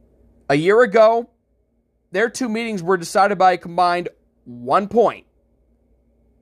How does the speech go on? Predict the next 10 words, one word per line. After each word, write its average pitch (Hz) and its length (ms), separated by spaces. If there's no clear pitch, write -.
which 151 220
was 151 160
uconn 196 320
outscoring 180 500
Providence 170 460
one 196 240
thirty-two 202 500
to 180 80
one 165 280
thirty-one. 151 680